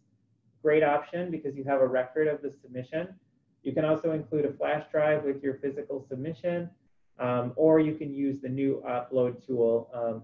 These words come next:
the instructions for how to use that F T P upload tool are included in the handbook. So that's if you're, if you have something that's over forty megabytes or you prefer not to email it, that's an option. You can upload your, your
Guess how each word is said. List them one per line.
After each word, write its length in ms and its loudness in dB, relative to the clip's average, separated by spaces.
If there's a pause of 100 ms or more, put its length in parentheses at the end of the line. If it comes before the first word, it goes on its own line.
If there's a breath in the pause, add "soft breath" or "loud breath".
the 120 -4
instructions 680 -6
for 180 -2
how 100 0
to 160 -4
use 280 -2
that 380 -4 (260)
F 260 -4
T 120 -6
P 300 -10
upload 460 0
tool 260 0
are 140 -4
included 500 -2
in 120 -4
the 180 -8
handbook. 480 -6
So 180 -2
that's 320 0
if 160 -14
you're, 180 -6 (100)
if 120 -20
you 80 0
have 120 0
something 240 -6
that's 180 -6
over 260 0
forty 260 -4
megabytes 580 -6
or 40 -20
you 80 -10
prefer 340 -14
not 260 -8
to 100 -20
email 400 -4
it, 160 -4 (500)
that's 200 0
an 80 -2
option. 340 -6
You 120 -8
can 120 -10
upload 480 -2
your, 340 0
your 340 -2